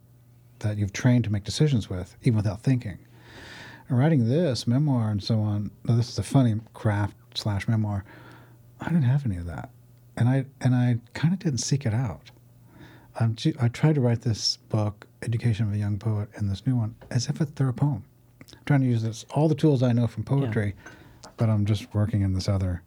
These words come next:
Speaker 2: I was gonna say that. I
Speaker 1: mechanism.
Speaker 2: mean, it's not just a poet's memoir o-, of someone becoming a poet, but it feels like it has a, a poet's sensibility in the way it,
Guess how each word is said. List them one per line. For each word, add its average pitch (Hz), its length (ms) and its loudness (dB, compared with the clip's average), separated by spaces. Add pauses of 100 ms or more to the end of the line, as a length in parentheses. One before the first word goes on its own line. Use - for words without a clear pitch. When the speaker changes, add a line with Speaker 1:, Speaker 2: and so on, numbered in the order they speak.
(160)
Speaker 2:
I 131 100 4
was 127 140 0
gonna 113 160 0
say 147 220 2
that. 92 100 0
I 117 40 4
Speaker 1:
mechanism. 127 260 2
Speaker 2:
mean, 131 120 4
it's 120 180 -2
not 127 180 2
just - 220 -2
a - 40 0
poet's 107 520 0
memoir 104 600 -2
o-, 127 40 -14
of 123 340 -4
someone 107 320 0
becoming 101 480 -4
a 95 60 -6
poet, 95 340 -2
but 110 100 0
it 107 140 -2
feels 110 320 0
like 101 200 -2
it - 100 -6
has 98 240 -4
a, 101 100 -6 (380)
a 113 80 0
poet's - 480 -4
sensibility 107 720 -2
in 120 100 -4
the 123 80 -4
way 120 200 -2
it, - 100 -6